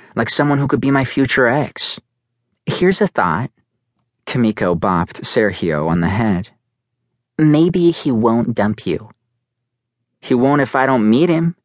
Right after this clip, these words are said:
<laughs> Nonetheless, Sergio had replied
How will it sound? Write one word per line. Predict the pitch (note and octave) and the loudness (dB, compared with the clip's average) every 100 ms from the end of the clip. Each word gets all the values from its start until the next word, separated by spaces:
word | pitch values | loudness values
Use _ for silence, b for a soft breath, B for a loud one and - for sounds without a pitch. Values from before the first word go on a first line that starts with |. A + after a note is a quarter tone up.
| _ | _
<laughs> | - B2+ - A#2+ C#4+ A#2+ A2+ G#3 A#3 B B B B _ _ _ _ | -8 -6 -4 -4 -2 -4 -6 -12 -12 B B B B _ _ _ _
Nonetheless, | B2 G#2 E2 E2+ E3+ A#1+ - - - - | -2 0 0 0 -2 -4 -6 -10 -10 -8
Sergio | - B2 D3+ - F3 D#3+ | -2 0 0 -2 -2 0
had | C#3 G#2+ | 0 0
replied | A2+ A#2 - F2+ D#2 D2+ | 0 -2 -2 0 0 -2